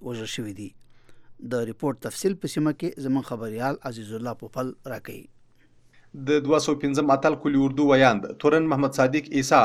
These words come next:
Speaker 2: امریکا غږ آشنا راډیو ته ویل چې تېره شپه د افغان ځانګړو ځواکونو او د قاطع ماموریت په هوایي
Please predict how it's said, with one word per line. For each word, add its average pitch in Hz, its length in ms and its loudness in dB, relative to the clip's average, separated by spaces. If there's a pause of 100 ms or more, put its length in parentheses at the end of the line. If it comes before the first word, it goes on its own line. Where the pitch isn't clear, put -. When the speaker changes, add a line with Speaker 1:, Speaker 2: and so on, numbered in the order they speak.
(140)
Speaker 2:
امریکا 135 280 2
غږ 156 360 2
آشنا 156 300 2
راډیو 131 280 2
ته 135 100 -2
ویل 165 160 0
چې - 420 -6 (240)
تېره 185 180 6
شپه 202 220 2
د 175 160 4
افغان 175 340 2
ځانګړو 151 440 2
ځواکونو 139 500 2
او 165 100 6
د 143 160 0
قاطع 135 260 2
ماموریت 151 440 4
په 135 140 0
هوایي 139 280 4